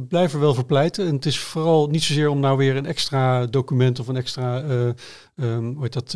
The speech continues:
red tape te introduceren. Maar vooral om, eh, ontwerpers en initiatiefnemers van gebouwen te stimuleren om na te denken over wat gebeurt er met mijn gebouw na het eerste levensduur. Want, eh,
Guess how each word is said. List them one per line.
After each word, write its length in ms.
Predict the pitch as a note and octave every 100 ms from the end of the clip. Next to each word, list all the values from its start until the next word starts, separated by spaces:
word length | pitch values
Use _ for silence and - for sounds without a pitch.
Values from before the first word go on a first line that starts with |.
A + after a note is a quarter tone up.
| B2
red 180 | B2 B2
tape 400 | D3+ D#3 - C3
te 180 | D#3 D3
introduceren. 680 | B2+ D3 B2+ - C#3+ D3
Maar 140 | D3+ C#3
vooral 320 | D3+ E3 D#3
om, 220 | C#3 C#3
eh, 300 | G3+ D3 C3+
ontwerpers 580 | E3 B2+ D3+ D3+ C#3+ -
en 220 | E3 C3
initiatiefnemers 640 | F3 C#3 - E3+ D#3 C#3 B2+
van 120 | C#3
gebouwen 480 | C3+ C3+ C3 C3 B2+
te 100 | -
stimuleren 560 | - C#3+ D3 E3+ C#3
om 100 | C#3
na 180 | D3 D#3+
te 120 | E3
denken 300 | C#3 B2+ A#2+
over 200 | C3+ B2
wat 160 | B2+ C#3+
gebeurt 300 | C3+ C3+ C3+
er 80 | B2+
met 160 | A#2
mijn 120 | - B2+
gebouw 380 | B2 A#2+ A#2 B2 - _
na 120 | D3+
het 120 | C#3 C3+
eerste 260 | C3+ -
levensduur. 520 | C#3+ D#3 G#2+ A#2 G#2
Want, 180 | A2
eh, 80 | B2